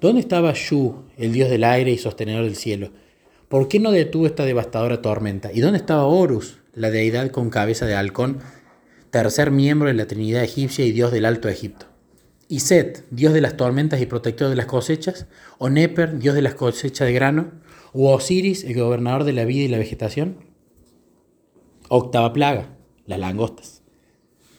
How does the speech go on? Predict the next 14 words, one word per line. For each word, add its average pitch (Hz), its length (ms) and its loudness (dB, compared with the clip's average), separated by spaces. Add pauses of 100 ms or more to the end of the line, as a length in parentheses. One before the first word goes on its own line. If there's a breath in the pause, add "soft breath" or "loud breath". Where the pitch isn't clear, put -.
(260 soft breath)
¿Dónde 170 220 2
estaba 185 340 4
Anubis, 156 440 4
el 117 120 -2
dios 143 160 0
con 143 200 -4
cabeza 127 400 -2
de 123 100 -4
chacal 127 360 -4
y 127 40 -2
guardián 113 400 -2
de 117 80 -4
los 104 80 -8
campos? 104 520 -6